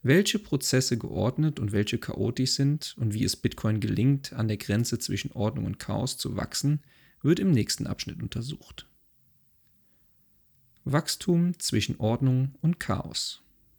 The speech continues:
Was lässt das Bitcoin-Netzwerk ticken? Auch auf diese Frage mag es viele Antworten geben. Aber das Einzige, was im Bitcoin-Netzwerk wirklich tickt, ist die globale Uhr. Eine Blockuhr,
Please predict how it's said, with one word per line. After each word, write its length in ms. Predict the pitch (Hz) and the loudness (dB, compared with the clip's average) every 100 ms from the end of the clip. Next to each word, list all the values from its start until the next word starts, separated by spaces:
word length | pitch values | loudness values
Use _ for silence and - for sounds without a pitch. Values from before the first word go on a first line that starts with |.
| _ _ _ _ _ _ _ _ _ _ _ _ _ _ _ _ _ _ _ _ _ _ | _ _ _ _ _ _ _ _ _ _ _ _ _ _ _ _ _ _ _ _ _ _
Was 340 | 131 143 - | 2 4 2
lässt 340 | - 127 - - | 2 2 2 -2
das 140 | 110 | -4
Bitcoin-Netzwerk 920 | - 120 - 127 113 104 - 139 - | -2 -2 0 2 4 2 0 -2 -2
ticken? 300 | - 127 - - _ _ _ _ _ _ _ - | -4 -4 -4 -8 _ _ _ _ _ _ _ -2
Auch 200 | 131 151 | 0 0
auf 100 | - | 0
diese 240 | 180 127 | 0 0
Frage 480 | - 90 104 101 107 | -2 -4 -2 -2 -2
mag 180 | 107 107 | -4 -4
es 120 | - | -2
viele 260 | 120 120 | 0 0
Antworten 500 | 120 123 - 104 110 | 0 0 -2 -4 -4
geben. 360 | - 95 - 135 - _ _ | -8 -8 -12 -14 -18 _ _
Aber 260 | - 104 101 | 0 2 2
das 180 | 104 - | -2 -4
Einzige, 640 | 98 107 - 117 123 135 - _ - | -2 -2 -2 0 2 0 -6 _ -4
was 160 | 113 | -2
im 100 | 113 | 0
Bitcoin-Netzwerk 840 | 95 - - 107 101 - 101 104 101 | 0 -2 -2 0 0 -2 -4 -2 -2
wirklich 340 | 110 - - | -2 -4 -6
tickt, 480 | - 139 - - - _ | -4 -4 -4 -16 -20 _
ist 160 | 147 - | -6 -2
die 100 | 175 | 2
globale 500 | 180 143 101 104 - | 2 2 0 0 -2
Uhr. 360 | - - - _ _ _ _ _ _ _ - | -4 -10 -12 _ _ _ _ _ _ _ -4
Eine 180 | 110 120 | 2 2
Blockuhr, 680 | 135 143 - - - 139 | 2 0 0 -4 -4 -6